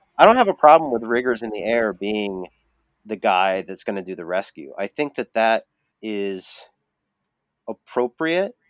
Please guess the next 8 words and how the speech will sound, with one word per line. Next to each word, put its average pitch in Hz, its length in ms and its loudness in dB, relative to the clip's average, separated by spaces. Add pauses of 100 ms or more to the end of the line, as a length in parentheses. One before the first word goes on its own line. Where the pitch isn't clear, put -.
(220)
to 160 60 -10
me, 190 400 -6 (800)
that 110 420 0
you 113 160 -6
should 104 280 -6
have 113 540 2 (1000)
enough 113 440 0
knowledge 117 800 0